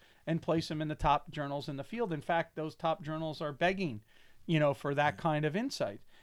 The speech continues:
Speaker 1: And, you know, this book is coming out with Cambridge, which is one of the top three probably academic publishers. Um, your, your work has also, uh, received awards, uh,
Speaker 2: Yeah.
Speaker 1: that are not given just
Speaker 2: Not
Speaker 1: by our
Speaker 2: Austrian
Speaker 1: friends.
Speaker 2: awards,
Speaker 1: Yeah,
Speaker 2: right?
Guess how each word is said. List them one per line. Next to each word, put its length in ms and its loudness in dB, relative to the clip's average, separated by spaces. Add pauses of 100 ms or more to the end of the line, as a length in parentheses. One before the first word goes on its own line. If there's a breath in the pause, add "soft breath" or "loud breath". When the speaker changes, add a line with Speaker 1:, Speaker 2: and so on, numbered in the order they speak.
(140 soft breath)
Speaker 1:
And, 340 -2
you 100 -8
know, 120 0
this 200 0
book 220 0
is 120 0
coming 320 -2
out 120 4
with 140 0
Cambridge, 640 -4
which 220 -10
is 200 -6
one 120 -4
of 80 -4
the 60 -4
top 340 2
three 320 -4
probably 340 -2
academic 540 -6
publishers. 600 -4 (400 soft breath)
Um, 380 -2
your, 300 -2
your 160 -4
work 280 -2
has 140 -4
also, 720 0
uh, 360 -2
received 520 -8
awards, 640 -4 (320 soft breath)
uh, 180 0
Speaker 2:
Yeah. 60 -2
Speaker 1:
that 140 2
are 100 -2
not 260 0
given 320 -4
just 140 -2
Speaker 2:
Not 140 4
Speaker 1:
by 60 4
our 100 6
Speaker 2:
Austrian 320 4
Speaker 1:
friends. 140 2
Speaker 2:
awards, 300 0
Speaker 1:
Yeah, 220 8
Speaker 2:
right? 100 -4